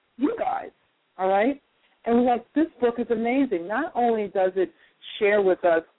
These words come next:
you know, the know-how, but you give case studies. You, you break it down so, if, you know, even though Jay and I are in technology, you break it down in a way that the layman person, the layman nonprofit or organization, and they only have two or three people,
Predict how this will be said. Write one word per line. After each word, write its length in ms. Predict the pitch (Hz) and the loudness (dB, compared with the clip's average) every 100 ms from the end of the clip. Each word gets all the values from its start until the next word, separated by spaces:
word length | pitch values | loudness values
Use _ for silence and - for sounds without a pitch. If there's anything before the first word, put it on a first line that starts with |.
| _ _ - | _ _ -6
you 80 | |
know, 180 | 190 180 | -2 0
the 140 | 170 170 | 0 -4
know-how, 540 | 180 190 196 185 170 | 0 0 0 -2 -4
but 140 | 185 185 | -4 -6
you 160 | 220 | -6
give 200 | 208 208 - - | -2 -2 -2 -6
case 240 | 214 220 - | -2 -2 -2
studies. 280 | 175 151 156 | -6 -6 -6
You, 180 | 196 202 - - - | -8 -10 -10 -18 -6
you 120 | 214 | -4
break 280 | 233 262 277 | 0 0 0
it 120 | 247 | -2
down 340 | 196 190 190 - | 0 0 -2 0
so, 300 | 185 175 175 196 | 2 2 0 -6
if, 100 | 185 - - | -8 -12 -12
you 120 | - | -6
know, 200 | 185 175 - | -2 -2 -2
even 240 | 240 254 | -2 0
though 140 | 220 190 | 2 0
Jay 200 | 202 196 | 0 0
and 100 | 185 | 0
I 100 | 170 | -2
are 160 | 151 - - | -4 -8 -6
in 440 | 175 185 226 240 - | -2 -2 -2 -6 -2
technology, 680 | 247 247 233 240 247 277 285 _ _ _ | -2 0 0 0 0 -4 -6 _ _ _
you 200 | 185 320 359 | 0 2 2
break 180 | 359 | 0
it 140 | 285 226 | -2 -4
down 180 | 202 208 | -4 -4
in 80 | |
a 80 | 190 | -8
way 260 | 170 185 196 | -4 -2 -2
that 160 | 185 - | -4 -6
the 80 | 165 | -4
layman 580 | 170 185 220 220 202 196 | -2 0 0 -2 -6 -8
person, 440 | 190 190 190 151 120 _ _ | -2 -2 -2 -6 -8 _ _
the 80 | 175 | 2
layman 540 | 190 214 233 226 196 | 4 4 2 -2 -4
nonprofit 540 | 196 196 196 196 185 180 | -4 -4 -2 -2 -2 -4
or 200 | 180 - | -4 -2
organization, 600 | 180 180 180 190 196 180 | 0 0 -2 -2 -2 -4
and 100 | 170 | -6
they 60 | 185 | -6
only 160 | 196 185 | -6 -4
have 120 | 180 - | -4 -4
two 80 | 226 | -10
or 60 | |
three 180 | - 190 | -6 -6
people, 380 | - 240 - | -4 -6 -6